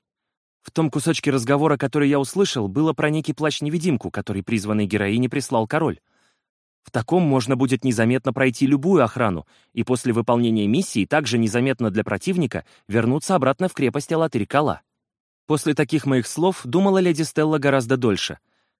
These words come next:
Видимо, магическая вещь была весьма ценной, и расставаться с подарком короля даже на небольшое время призванная героиня не хотела.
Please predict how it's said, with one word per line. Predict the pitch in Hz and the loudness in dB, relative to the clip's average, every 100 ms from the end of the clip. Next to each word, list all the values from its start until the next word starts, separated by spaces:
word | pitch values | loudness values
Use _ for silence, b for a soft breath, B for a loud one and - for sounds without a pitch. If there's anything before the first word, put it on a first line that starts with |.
| _ | _
Видимо, | 110 160 196 | -2 0 2
магическая | 196 180 170 165 - 175 | 2 0 -2 -4 -2 0
вещь | 139 143 | 2 0
была | 135 151 | 0 0
весьма | 143 135 135 | 0 -2 -2
ценной, | 127 - 175 95 76 b b | -2 -2 0 -2 -4 b b
и | 120 | 0
расставаться | 120 - 120 120 117 | 2 2 2 2 -2
с | - | -2
подарком | 117 117 113 107 | 2 2 0 -2
короля | 110 104 113 127 | 0 0 2 2
даже | 101 107 | 0 0
на | 107 | 0
небольшое | 104 101 104 - 101 | 0 0 0 0 0
время | 85 139 139 73 b b - | 0 0 -2 -6 b b -4
призванная | 139 156 190 202 | -2 0 0 2
героиня | 175 185 156 135 139 | 2 2 4 2 0
не | 139 | -2
хотела. | 160 - 95 73 | -2 -2 -4 -6